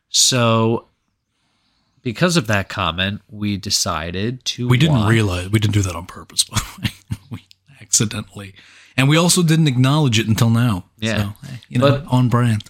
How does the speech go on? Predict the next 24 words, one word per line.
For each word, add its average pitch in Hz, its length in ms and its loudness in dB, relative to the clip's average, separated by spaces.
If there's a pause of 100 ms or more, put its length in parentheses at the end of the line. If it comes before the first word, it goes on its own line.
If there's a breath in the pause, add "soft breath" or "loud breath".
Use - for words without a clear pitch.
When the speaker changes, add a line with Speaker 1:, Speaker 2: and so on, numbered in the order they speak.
(140)
Speaker 1:
But 151 220 -2
because 170 500 2
we 165 220 2
did 131 480 2 (160)
two 127 380 2
classic 113 680 -2
movies 107 380 -2
in 110 100 -2
a 107 60 0
row, 87 640 -2 (100)
we 101 160 -10
got 101 220 -4
something 110 320 -6
special - 440 -4
for 80 240 -10
you 67 80 -8
today. 64 440 -14 (220)
We 110 140 -6
decided 131 580 -2
to 107 100 -4
watch 90 500 -6
the 92 220 -12
famous 110 580 -6
flick, 90 500 -8